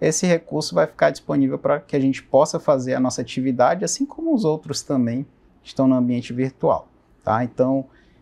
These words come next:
eu encerro por aqui, mas antes vou passar a palavra pra professora Anabela pra que ela possa também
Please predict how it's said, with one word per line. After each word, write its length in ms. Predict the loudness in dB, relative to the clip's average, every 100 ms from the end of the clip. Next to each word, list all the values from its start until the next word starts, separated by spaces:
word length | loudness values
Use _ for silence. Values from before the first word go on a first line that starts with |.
| _ -2
eu 440 | 2 2 2 -2 -4
encerro 460 | -4 0 0 0 -2
por 180 | -2
aqui, 380 | -2 -2 -2 0
mas 280 | 0 -2 -4
antes 220 | -6 -6
vou 140 | -6 -4
passar 300 | -6 -4 -4
a 40 |
palavra 400 | -2 -2 -2 -6
pra 160 | -12 -14
professora 560 | -12 -8 -6 -4 -2
Anabela 380 | -2 -4 -2 -4
pra 160 | -6 -6
que 100 | -4
ela 140 | -4
possa 340 | -4 -6 -6
também 500 | -8 -6 -4 -6 -8